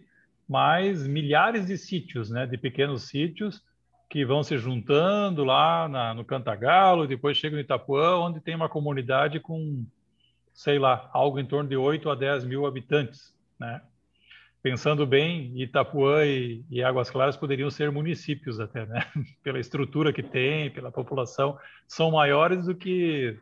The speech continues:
trezentos municípios do Rio Grande do Sul que tem menos de cinco mil habitantes. Bom,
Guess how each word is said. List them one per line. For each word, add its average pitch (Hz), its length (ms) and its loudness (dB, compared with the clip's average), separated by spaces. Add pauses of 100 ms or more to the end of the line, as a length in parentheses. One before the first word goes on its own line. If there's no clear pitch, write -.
trezentos 151 520 0
municípios 143 520 -4
do 139 60 0
Rio 127 100 -4
Grande 127 160 -2
do 117 60 -8
Sul 151 220 -6
que 151 120 -10
tem 147 180 -6
menos 139 360 -6
de 135 400 -2 (220)
cinco 151 300 -6
mil 131 180 0
habitantes. 113 520 -6 (1040)
Bom, 135 380 0